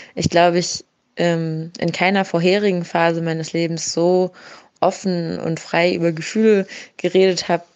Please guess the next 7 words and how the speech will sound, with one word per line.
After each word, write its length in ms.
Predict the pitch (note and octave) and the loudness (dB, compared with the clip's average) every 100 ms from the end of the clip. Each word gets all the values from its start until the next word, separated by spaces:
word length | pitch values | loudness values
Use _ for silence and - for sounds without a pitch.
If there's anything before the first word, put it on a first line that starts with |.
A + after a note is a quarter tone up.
| - | -8
wie 480 | E3+ F#3 F3 E3+ - - | -4 -4 -4 -8 -10 -6
in 180 | E3 E3 | -2 2
der 180 | E3 E3+ | 2 2
Zeit 400 | - F3 F3 E3 | 0 2 2 -2
mit 160 | D#3+ | -2
euch. 520 | D#3+ E3+ G#3 A3+ - - - - - _ _ _ - | 2 4 4 0 -6 -12 -10 -10 -12 _ _ _ -6
Und 600 | F#3 F3 E3+ E3+ E3 - | 0 0 0 -4 -6 -10